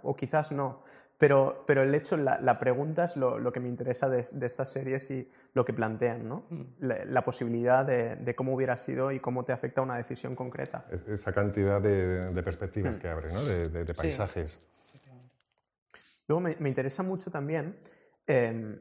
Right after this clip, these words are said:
Speaker 1: lo, lo que decías, ¿no? Cómo estos personajes populares llegan a, a ganar peso dentro de, de una sociedad, ¿no? Y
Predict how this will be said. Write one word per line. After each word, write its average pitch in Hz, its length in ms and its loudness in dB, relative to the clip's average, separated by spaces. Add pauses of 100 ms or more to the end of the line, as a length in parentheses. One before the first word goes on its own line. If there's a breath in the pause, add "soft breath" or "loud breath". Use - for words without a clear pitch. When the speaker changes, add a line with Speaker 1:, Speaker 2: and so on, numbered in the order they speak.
Speaker 1:
lo, 127 180 -4
lo 120 140 0
que 123 80 0
decías, 113 480 0
¿no? 165 260 -6
Cómo 160 360 2
estos 151 400 -2
personajes 139 580 -2
populares 135 720 4
llegan 131 540 2
a, 113 340 0
a 117 40 -6
ganar 117 360 -4
peso 131 380 -2
dentro 123 400 -2
de, 113 320 -4 (240 loud breath)
de - 140 0
una 131 280 0
sociedad, 131 480 -2
¿no? 147 240 -4 (460)
Y 117 500 -2